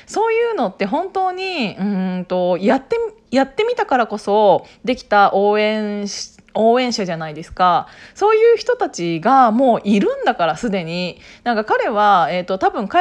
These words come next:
ってきて、えーと、自分が何も持ってないって思ってるのかもしれないけど、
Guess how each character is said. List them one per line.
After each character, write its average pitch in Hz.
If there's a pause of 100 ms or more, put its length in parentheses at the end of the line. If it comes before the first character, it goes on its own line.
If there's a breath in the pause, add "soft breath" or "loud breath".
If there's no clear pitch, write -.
っ -
て -
き 170
て、 190 (320 loud breath)
え 180
ー 175
と、 180
自 185
分 269
が 262
何 262
も 269
持 277
っ -
て 202
な 202
い 185
っ 190
て -
思 269
っ 359
て 277
る 214
の 190
か 208
も 185
し 196
れ 185
な 190
い 190
け 170
ど、 196